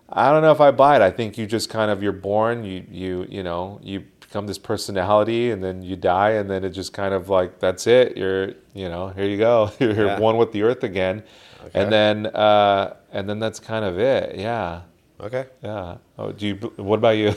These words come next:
Speaker 1: <laughs> Do you believe in reincarnation?
Speaker 2: No. The only thing that gets me with the reincarnation thing is when we
Speaker 1: The
Speaker 2: have,
Speaker 1: Dalai
Speaker 2: like
Speaker 1: Lama.
Speaker 2: No.
Speaker 1: <laughs> Doesn't he, like, get reincarnated or something?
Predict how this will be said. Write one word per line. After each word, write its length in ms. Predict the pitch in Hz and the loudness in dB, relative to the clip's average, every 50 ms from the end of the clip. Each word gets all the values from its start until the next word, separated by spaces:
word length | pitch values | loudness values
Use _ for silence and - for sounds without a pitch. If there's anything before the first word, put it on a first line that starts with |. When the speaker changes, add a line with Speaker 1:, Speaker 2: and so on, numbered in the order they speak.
| - - | -4 -10
Speaker 1:
<laughs> 100 | - - | -8 -6
Do 80 | 143 | -6
you 100 | 120 - 127 | -4 0 0
believe 260 | 123 117 135 139 127 | 2 2 2 2 2
in 100 | 135 131 | 0 0
reincarnation? 720 | 131 127 117 127 127 127 127 131 131 - 156 147 143 147 - - | -2 0 2 2 2 2 2 0 -2 -4 -6 -8 -8 -10 -16 -18
Speaker 2:
No. 560 | 101 110 120 123 127 120 117 110 107 104 104 110 - _ | -10 -6 -4 -4 -2 -2 -2 -2 -4 -4 -8 -10 -14 _
The 100 | 101 127 135 | 0 0 2
only 200 | 147 175 190 196 | 2 0 -2 -4
thing 260 | 190 202 180 175 160 | -6 -8 -8 -4 0
that 200 | 135 117 101 - | 2 2 2 0
gets 220 | - 104 101 - - | -4 -6 -6 -6 -8
me 120 | 117 113 | -6 -6
with 120 | 110 104 104 | -6 -6 -6
the 100 | 107 92 | -6 -4
reincarnation 800 | 92 98 101 98 90 107 98 92 90 90 95 95 - 113 104 | -4 -4 -6 -4 -4 -4 -4 -4 -4 -6 -8 -10 -10 -12 -10
thing 240 | 107 120 120 123 123 - _ _ _ _ _ _ _ _ | -8 -8 -8 -10 -12 -16 _ _ _ _ _ _ _ _
is 200 | - 98 98 - | -6 -6 -6 -4
when 200 | 104 101 95 95 | -6 -8 -6 -6
we 80 | 98 104 | -6 -4
Speaker 1:
The 60 | 120 | -2
Speaker 2:
have, 80 | 120 120 | 2 6
Speaker 1:
Dalai 240 | 113 110 107 110 110 | 8 8 8 8 8
Speaker 2:
like 20 | |
Speaker 1:
Lama. 380 | 107 107 101 98 92 87 80 - - _ _ _ _ _ _ _ _ - - - - - - - | 6 4 4 2 2 -2 -4 -8 -12 _ _ _ _ _ _ _ _ -14 -14 -12 -12 -16 -12 -12
Speaker 2:
No. 60 | - - | -12 0
Speaker 1:
<laughs> 20 | |
Doesn't 300 | - 131 120 117 127 117 | 2 2 4 4 2 0
he, 160 | 110 113 123 127 | 0 0 0 2
like, 260 | 123 123 120 120 110 - | 2 2 2 0 0 2
get 100 | 151 131 | 2 2
reincarnated 560 | 131 127 123 123 - 135 127 131 131 131 135 | 2 2 0 2 2 4 4 4 4 2 2
or 120 | 135 131 | 0 -2
something? 440 | 131 - 127 127 127 - 139 143 139 | -2 -4 -6 -6 -4 -4 -6 -6 -6